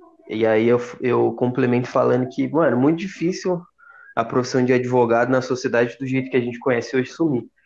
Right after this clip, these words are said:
Porque vocês estão exemplificando esse negócio aí de sigilo e tal, de quando um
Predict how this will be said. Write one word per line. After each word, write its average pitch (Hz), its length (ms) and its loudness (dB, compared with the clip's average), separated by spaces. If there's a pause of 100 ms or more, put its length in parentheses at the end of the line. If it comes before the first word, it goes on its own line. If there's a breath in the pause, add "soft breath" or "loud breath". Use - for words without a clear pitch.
(220 soft breath)
Porque 117 520 2 (340 loud breath)
vocês 131 260 0
estão 147 140 2
exemplificando 135 640 0
esse 131 180 -4
negócio 120 540 2
aí 117 240 -2 (840)
de 107 460 -4 (200)
sigilo 110 960 0
e 95 140 -8
tal, 107 440 2
de 101 160 -16 (100)
quando 104 480 -8 (640 loud breath)
um 101 260 -4